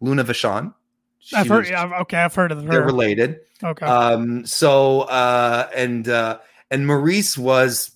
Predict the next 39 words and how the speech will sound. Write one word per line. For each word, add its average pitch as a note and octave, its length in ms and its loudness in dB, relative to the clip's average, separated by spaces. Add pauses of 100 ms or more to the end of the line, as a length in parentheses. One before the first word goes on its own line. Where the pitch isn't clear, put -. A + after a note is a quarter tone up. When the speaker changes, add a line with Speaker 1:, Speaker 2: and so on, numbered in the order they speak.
Speaker 1:
well, A#2 400 -10 (140)
in G2 240 -12
Lutte A2 160 -4
Internationale, A2 880 -4
and A#2+ 120 -2
he A#2+ 120 -8
wrestled F#3 420 0
in C#3+ 140 0
W B2+ 260 0
W A2+ 320 2
F A#2 160 2
as G#2+ 160 -4
well G#2+ 220 -2
at G2+ 100 -8
the - 60 -18
time, G2+ 480 -6
uh, F2+ 500 -10 (100)
in F#2+ 140 -20
the F#2+ 260 -16 (340)
late A2 200 4
eighties G#2 300 0
for G2+ 180 -2
a G2+ 60 -4
while. G2+ 420 0 (720)
Uh, A2+ 160 4 (160)
just - 240 -2
a D3+ 60 4
guy B2+ 540 4
who A#2 460 -6 (180)
was A2+ 120 -8
a A2+ 60 -6
big D3 320 -2
brawler, C#3 720 2 (220)
had B2 300 -4
this A2+ 300 -6 (300)
incredibly D3 1500 -2 (400)
gravelly, B2+ 720 2
raspy A#2+ 600 -2
voice, F#2+ 760 -8